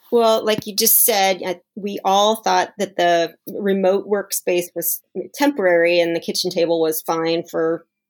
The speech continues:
that time frame. And, but now we have to maybe rethink that. It's maybe permanent or, uh, longer term. And so we need some different solutions as, as opposed to temporary. So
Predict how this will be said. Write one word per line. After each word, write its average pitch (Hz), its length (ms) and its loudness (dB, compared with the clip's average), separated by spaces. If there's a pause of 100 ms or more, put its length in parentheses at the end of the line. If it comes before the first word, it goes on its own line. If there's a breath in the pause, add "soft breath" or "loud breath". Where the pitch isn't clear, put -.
that 175 300 -2
time 180 220 -4
frame. 170 380 -2
And, 160 200 -4 (440 loud breath)
but 190 160 0
now 190 580 2 (380)
we 202 140 0
have 180 140 2
to 175 240 -4
maybe 185 400 2
rethink 180 600 -2
that. - 340 -2
It's - 440 -6
maybe 165 480 -2
permanent 254 560 2 (160)
or, 165 560 -2
uh, 156 280 -4
longer 190 420 -2
term. 175 540 -2 (400 loud breath)
And 185 120 -2
so 190 160 2
we 180 160 2
need 180 280 2
some 180 120 -2
different 175 340 -4
solutions 165 920 -2 (360)
as, 180 200 -2
as 175 160 0
opposed 165 360 -4
to 156 160 -4
temporary. 113 560 -6
So 175 420 2